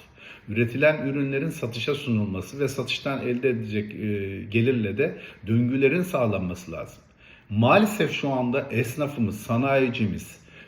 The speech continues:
tüccarımız çok zor durumda. Ülke ekonomisi hiç olmadığı kadar zor durumda. İnsanlar kiralarını, elemanlarının maaşlarını ödemiyor ve birçok firma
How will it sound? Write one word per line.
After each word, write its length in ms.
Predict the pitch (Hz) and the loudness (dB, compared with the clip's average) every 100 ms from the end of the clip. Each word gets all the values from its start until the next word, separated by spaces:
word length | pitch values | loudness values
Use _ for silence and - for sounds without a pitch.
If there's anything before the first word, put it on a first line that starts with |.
| - | -12
tüccarımız 840 | - 127 123 151 131 101 107 - - | -6 -4 4 6 6 2 -2 -6 -16
çok 340 | - 156 165 120 | -8 -4 -4 -2
zor 400 | 110 123 139 123 | 4 6 6 2
durumda. 460 | 104 87 78 - - - - - - | -2 -2 -8 -12 -16 -20 -20 -20 -6
Ülke 280 | 110 110 - | 0 4 4
ekonomisi 680 | 160 - 139 123 113 110 135 | 4 2 -2 0 -2 -2 -4
hiç 160 | 131 | 0
olmadığı 540 | 175 156 120 113 107 107 | -2 0 0 2 2 2
kadar 280 | 104 135 143 | 2 2 0
zor 420 | 113 101 117 131 | -2 2 4 4
durumda. 520 | 131 113 92 80 73 - - - - _ | 2 2 2 -2 -8 -16 -18 -20 -20 _
İnsanlar 720 | 107 143 135 131 151 160 151 - | -4 -2 0 0 0 0 -2 0
kiralarını, 840 | 127 131 135 135 139 143 139 104 | 2 4 4 4 2 2 -2 0
elemanlarının 640 | 117 127 135 135 135 143 | 0 0 0 2 2 0
maaşlarını 640 | 139 120 131 131 139 139 147 | 0 2 2 2 2 2 2
ödemiyor 540 | 117 104 104 139 185 - - 95 | 2 2 4 2 2 -4 -12 0
ve 220 | 117 117 | 2 6
birçok 500 | 190 185 151 135 - | 4 4 0 0 0
firma 460 | 160 135 165 190 | 0 2 0 -4